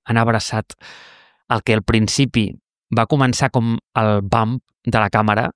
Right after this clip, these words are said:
saps? Que vindria a ser com el bony, aquell que hi havia on posava, on pujava la càmera. Després, molt curiosament, li van canviar el nom per abraçar-lo una mica més. De fet, va ser Google, crec, que li va donar el nom de mesa,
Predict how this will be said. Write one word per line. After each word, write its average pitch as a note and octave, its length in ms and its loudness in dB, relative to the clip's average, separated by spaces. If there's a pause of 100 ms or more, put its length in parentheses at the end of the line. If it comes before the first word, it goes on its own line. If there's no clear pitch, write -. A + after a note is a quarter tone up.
(180)
saps? - 280 -8
Que G2+ 120 0
vindria G#2 280 2
a G#2 80 -4
ser - 120 -2
com A2+ 120 2
el G#2 120 2
bony, G#2+ 300 2 (800)
aquell G#2 200 -4
que G#2+ 120 2
hi G2+ 60 2
havia G#2+ 260 2
on G#2 180 -2
posava, A2 280 0
on G#2+ 100 -6
pujava A#2 320 2
la G#2+ 100 0
càmera. A2+ 300 0 (400)
Després, C#3 800 0 (180)
molt D3 420 2
curiosament, C#3 600 2 (100)
li C3+ 240 2
van D3+ 220 2
canviar C#3+ 340 2
el C#3+ 80 0
nom C#3+ 240 2
per B2+ 140 0
abraçar-lo E3+ 760 0
una D#3+ 180 0
mica E3 420 2
més. D#3 260 0
De B2 100 0
fet, D3 120 -2
va - 100 -2
ser C3+ 100 2
Google, A2+ 300 2
crec, - 300 -6 (280)
que C3 100 2
li C3 120 4
va C3+ 100 2 (100)
donar C3+ 760 0
el B2 120 0
nom C3 180 0
de A#2+ 100 2
mesa, A#2 480 0